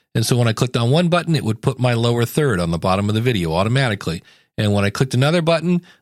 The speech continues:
this little animation would pop up and say, "Like and subscribe and smash the bell," all that whole nine yards. And so going back before I had a teleprompter,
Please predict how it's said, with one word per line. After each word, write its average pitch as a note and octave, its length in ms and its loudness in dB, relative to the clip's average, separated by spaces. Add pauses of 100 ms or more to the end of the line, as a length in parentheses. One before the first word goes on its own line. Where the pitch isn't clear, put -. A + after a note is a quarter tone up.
(120)
this B2 200 0
little B2 160 0
animation C#3+ 540 0
would F#2 140 -4
pop G#2 260 -2
up G2 160 -6
and G2 100 -2
say, G#2+ 240 0
"Like F2+ 300 0
and A#2+ 100 0
subscribe D#3 540 0
and F#2+ 120 -4
smash A#2+ 340 0
the A#2+ 60 -2
bell," A2+ 380 0
all C3+ 200 2
that B2 180 -2
whole A2+ 160 0
nine G2 240 2
yards. F2+ 360 0 (380)
And D3 180 2
so D#3 300 2
going E3 440 2
back C#3+ 500 -2 (920)
before C3+ 720 0 (640)
I B2+ 160 2
had A#2+ 320 0
a G#2 480 0 (340)
teleprompter, A2 840 0